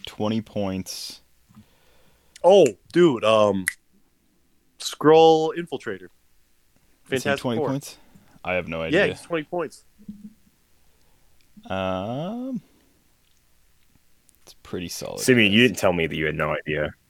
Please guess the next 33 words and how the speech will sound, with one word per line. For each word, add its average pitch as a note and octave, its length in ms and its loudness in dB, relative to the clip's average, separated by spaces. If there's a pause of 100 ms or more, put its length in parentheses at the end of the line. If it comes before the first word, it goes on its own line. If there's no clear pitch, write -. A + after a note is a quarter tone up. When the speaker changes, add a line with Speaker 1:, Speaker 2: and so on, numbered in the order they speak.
(140)
Speaker 3:
I G2+ 120 -6
Speaker 1:
I G#2 40 0
Speaker 3:
think G2 180 0
everybody E2 300 -2
knew. D#2 260 -6 (380)
Speaker 1:
Okay. - 340 -10 (2000)
I, G2+ 120 -2
I G2 40 -2
Speaker 3:
<laughs> F3+ 500 2
Speaker 1:
truly A#2 640 -2
cannot G2+ 420 -4
think G2+ 320 -6
of F2+ 180 -8
a E2+ 100 -4
Speaker 2:
Locking D3+ 400 0
Speaker 1:
twenty E3 160 -4
point C#3 40 -4
Speaker 2:
in. A2 120 -8
Speaker 1:
figure. F2+ 420 -8 (840)
Speaker 3:
You're F#2 400 2
Speaker 1:
Um, C3+ 80 6
Speaker 3:
locking C#3+ 340 6
in? D3 260 2 (240)
Uh, G#2+ 220 6
Skrull, B2 640 6
what A#2+ 80 2
was A#2 140 -4
that? C#3 280 4
Infiltrator? C#3 540 -2 (260)
Speaker 2:
Infiltrator, G#2+ 720 -10
yeah. G#2+ 280 -2 (1200)
Speaker 3:
Infiltrator, F2+ 640 -4
gotcha. E2 480 -2